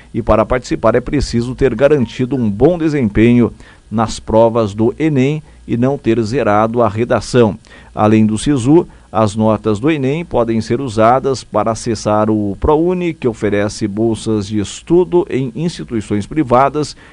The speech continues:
e o fies, que facilita o processo, aliás, que facili-, que facilita o acesso ao crédito para financiamento de cursos de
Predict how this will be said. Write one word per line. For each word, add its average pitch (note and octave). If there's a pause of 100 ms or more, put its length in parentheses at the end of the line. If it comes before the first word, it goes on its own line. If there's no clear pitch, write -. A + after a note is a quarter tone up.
(120)
e A#2
o B2+
fies, B2+ (300)
que A#2
facilita A#2
o -
processo, G#2 (380)
aliás, G2+
que G#2+
facili-, A2
que G#2
facilita A2
o C3
acesso G#2+
ao A2+
crédito D3 (200)
para A2
financiamento D3+
de C#3+
cursos A2+
de A2